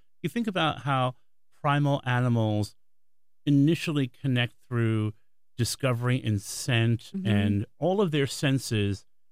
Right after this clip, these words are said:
Speaker 1: without being told. They
Speaker 2: Right.
Speaker 1: just kind of find it. And it's more natural and ultimately more, um, pure.
Speaker 2: There are so many things that I've learned,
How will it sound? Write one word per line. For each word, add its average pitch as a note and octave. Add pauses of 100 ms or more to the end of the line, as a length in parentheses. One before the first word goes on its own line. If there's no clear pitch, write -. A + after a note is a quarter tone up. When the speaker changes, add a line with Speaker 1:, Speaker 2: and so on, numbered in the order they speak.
(100)
Speaker 1:
without C3+
being A#2+
told. G2 (460)
They -
Speaker 2:
Right. C#3
Speaker 1:
just C#3+
kind C3+
of A2+ (180)
find C3
it. - (480)
And B2+
it's C3
more D3
natural B2+
and A#2+
ultimately B2+
more, A2+ (280)
um, G2+ (640)
pure. G3 (440)
Speaker 2:
There A#3+
are C#4
so C4
many C4
things G3
that F3
I've E3+
learned, E3